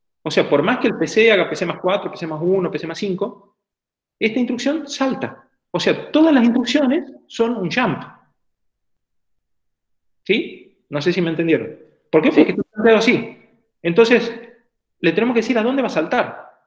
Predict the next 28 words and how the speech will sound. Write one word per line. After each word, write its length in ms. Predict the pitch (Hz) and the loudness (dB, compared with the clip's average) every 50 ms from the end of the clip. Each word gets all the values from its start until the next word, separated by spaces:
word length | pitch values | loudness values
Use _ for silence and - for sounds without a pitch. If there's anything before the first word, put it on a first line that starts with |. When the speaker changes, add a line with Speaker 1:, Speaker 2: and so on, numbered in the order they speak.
| _ _ _ _ _ _ _ _ _ _ _ _ _ _ _ _ - | _ _ _ _ _ _ _ _ _ _ _ _ _ _ _ _ -4
Speaker 1:
No 100 | 165 202 | -2 -2
importa 320 | 196 226 381 - - - | 0 0 0 0 0 0
qué 60 | - | 0
es 60 | 240 | 0
lo 60 | 220 202 | 0 2
que 60 | 196 | 2
haga 100 | 196 190 | 0 0
el 40 | 185 | 0
fetch. 320 | - 190 135 - - - - - - _ _ _ _ _ _ _ - | 2 2 0 0 -2 -8 -12 -16 -20 _ _ _ _ _ _ _ -8
El 100 | 147 143 | -6 -2
fetch 220 | - 247 277 - | -2 -2 -2 -2
puede 180 | - 254 240 226 | -2 -4 -2 -2
poner 160 | 233 226 233 | -2 -2 -2
el 60 | 226 | -2
P 80 | 226 214 | -2 -2
C 80 | 220 | -2
donde, 280 | 233 226 208 180 151 - | -2 -2 -2 -2 -2 -2
donde 220 | - 165 147 147 | -4 -4 -2 -4
quiera. 320 | 143 - 180 139 120 - - - - _ _ _ _ _ _ - | -2 2 2 2 2 0 -4 -12 -18 _ _ _ _ _ _ -4
La 160 | 165 - - | -2 0 2
cuestión 260 | 214 214 214 285 277 | 2 2 2 2 2
es 120 | 269 - | 2 2
que 440 | - 208 160 - - - - - _ _ _ | 2 0 0 0 -2 -10 -18 -20 _ _ _
esta 200 | - 285 - 302 | -4 -2 -2 0
instrucción, 360 | 262 247 247 226 - 277 226 | -2 -2 -2 -2 -2 -2 0
después 260 | 214 226 226 349 269 | 0 0 0 0 0
de 80 | 262 247 | 0 0
restar, 320 | 247 - 403 415 427 - | 0 0 -2 -2 -4 -6